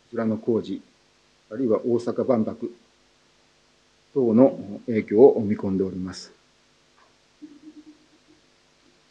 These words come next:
今後の戦略展開、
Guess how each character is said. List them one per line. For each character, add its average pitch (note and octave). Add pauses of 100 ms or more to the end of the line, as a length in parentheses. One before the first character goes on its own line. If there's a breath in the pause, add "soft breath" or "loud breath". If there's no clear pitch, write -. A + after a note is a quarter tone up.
(1040)
今 B2+
後 A#2+
の A#2+
戦 C3+
略 B2
展 B2
開、 A#2